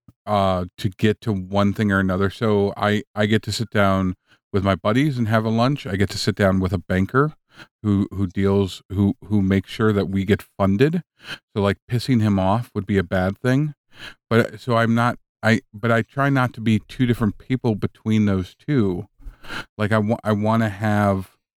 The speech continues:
my personality in all of that. Um, but, but the topics may change and, and who, who, how I talk to people change depending on the circumstances. But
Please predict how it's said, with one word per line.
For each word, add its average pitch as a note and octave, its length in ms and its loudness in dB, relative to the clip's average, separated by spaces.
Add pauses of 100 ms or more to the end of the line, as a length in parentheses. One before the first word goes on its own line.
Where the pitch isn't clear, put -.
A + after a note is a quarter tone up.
(180)
my G#2 180 2
personality G2+ 1120 0 (720)
in A2 160 0
all A#2 320 2
of F#2 120 -2
that. - 500 -4 (460)
Um, F2+ 580 0 (160)
but, G2 440 0 (100)
but G#2 160 -2
the A#2+ 100 -2
topics A#2+ 420 -2
may G2+ 140 0
change A2 480 -2
and, G2+ 300 0
and F#2+ 300 0 (180)
who, A2 500 0
who, A2 240 -4 (140)
how A2 380 -2
I G2+ 160 4 (600)
talk A#2+ 320 0
to A2+ 100 -8
people F#2+ 340 0
change G2+ 420 -2 (380)
depending A#2+ 380 0
on G2+ 100 0
the F#2+ 80 -4
circumstances. G#2 760 -2
But A2+ 220 2